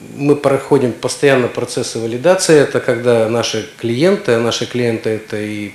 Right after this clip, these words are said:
Procter, и Henkel, и Nestlé, то есть все абсолютно мультинационалы, которые существуют в России практически. Они проходят, проводится процедура валидации, тогда приезжают и смотрят по, там,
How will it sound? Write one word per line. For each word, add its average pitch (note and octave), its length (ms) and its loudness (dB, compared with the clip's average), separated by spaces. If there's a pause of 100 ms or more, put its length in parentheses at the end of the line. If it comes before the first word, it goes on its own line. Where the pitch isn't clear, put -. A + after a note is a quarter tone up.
(140)
Procter, C#3+ 560 0
и - 20 -2
Henkel, C3+ 720 0 (300)
и B2+ 100 0
Nestlé, C3 440 2
то C#3+ 120 0
есть - 240 -4 (180)
все D#3+ 300 2
абсолютно D#3+ 500 0
мультинационалы, B2 720 0
которые A#2 320 -4
существуют - 540 -8
в A2 40 -8
России G2 380 -10 (600)
практически. - 640 -8
Они B2 240 0
проходят, A#2+ 720 -2
проводится B2+ 500 0
процедура B2 560 0
валидации, D#3 840 2
тогда A#2 260 -2
приезжают A#2 680 2
и A#2+ 40 -4
смотрят C#3 440 4 (800)
по, A#2+ 420 4
там, A2 220 -4